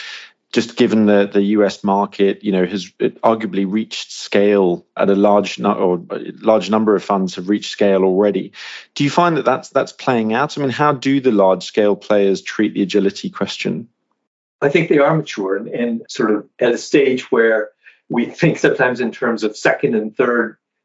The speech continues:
Speaker 2: time home buyers. They've, they've been through the technology cycle more than once. And I think part of the cycle that we're going through now is to move from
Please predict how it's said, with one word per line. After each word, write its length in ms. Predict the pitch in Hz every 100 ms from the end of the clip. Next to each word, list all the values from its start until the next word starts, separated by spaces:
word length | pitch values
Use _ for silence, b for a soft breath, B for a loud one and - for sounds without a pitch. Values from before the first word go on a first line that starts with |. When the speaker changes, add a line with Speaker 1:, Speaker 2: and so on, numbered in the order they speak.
| -
Speaker 2:
time 300 | - 127 123
home 380 | 107 143 135 113
buyers. 500 | 87 - - - -
They've, 300 | 113 107 104 B B B
they've 260 | 120 113 -
been 220 | 143 143
through 240 | - 135
the 100 | 120
technology 640 | 113 - - 123 131 - 113
cycle 580 | - - 127 120 113 -
more 340 | 113 127 143
than 180 | 147 147
once. 540 | 110 98 156 - - _ _ b b b -
And 300 | 127 123 - -
I 160 | 123
think 360 | 131 - 147 -
part 300 | - 170 156
of 240 | 135 117
the 240 | 120 113 113
cycle 520 | - 143 147 - 135
that 140 | 135
we're 100 | 117
going 300 | 110 127 117
through 280 | 110 - 110
now 500 | 113 123 107 92 - _ b b b b -
is 240 | 120 -
to 100 | -
move 480 | 120 123 123 117 - -
from 680 | - 127 120 117 113 110